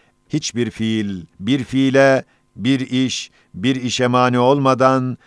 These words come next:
en büyük bir şeyi, en küçük bir sinek gibi kolayca yapan kudretinin derece-i azametini icma ile,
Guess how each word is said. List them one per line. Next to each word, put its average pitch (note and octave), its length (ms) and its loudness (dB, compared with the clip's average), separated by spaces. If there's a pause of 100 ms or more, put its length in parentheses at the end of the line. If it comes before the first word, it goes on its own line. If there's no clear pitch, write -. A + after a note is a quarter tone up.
(240)
en D3 420 0
büyük C#3 260 0
bir C3 140 0
şeyi, C3 500 0 (340)
en C#3+ 320 2
küçük C3 320 -6
bir C3+ 120 -2
sinek C3+ 420 -2
gibi C#3 240 0
kolayca C3 440 2
yapan B2+ 400 0
kudretinin B2 760 -2 (320)
derece-i B2 560 2
azametini A#2+ 680 0
icma A2+ 560 0
ile, B2 420 2